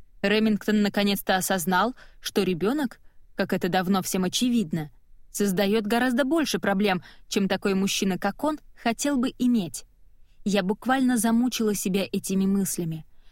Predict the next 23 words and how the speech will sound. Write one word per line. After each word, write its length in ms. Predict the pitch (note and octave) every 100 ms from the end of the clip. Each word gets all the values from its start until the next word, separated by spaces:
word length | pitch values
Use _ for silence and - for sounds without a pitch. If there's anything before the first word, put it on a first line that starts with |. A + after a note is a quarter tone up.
| -
но 100 | G#3+
мой 200 | A3 A3+
мозг, 420 | A3+ C4 D4+ - - - - - - -
как 160 | A#3 F#3+
закусивший 720 | A3 B3 A3 C#4+ C4 B3 A#3+
у 80 | A3+
дела 320 | G3+ A#3 A#3+
конь, 360 | - - D#4+ D4 - - - - -
не 180 | A3 A3+
мог 320 | A3+ C#4+ -
остановиться. 800 | A#3 - A#3 A#3 G3+ F3+ - G3 E3 - - - - - - - - - - - - - - - - -
«Что 240 | - G4
с 60 | -
тобой? 400 | G3+ F3+ E3 - - - - - - - -
Ты 80 | C4+
как 160 | E4
будто 280 | D4 F4+ F4
не 160 | F4+ D#4+
здесь. 440 | G3 A3 C4 - - - - - - - - -
Ты 120 | C4
там, 240 | G3+ D4 A4+ - -
с 140 | -
Реми?» 400 | B3 F4 A4+ A#3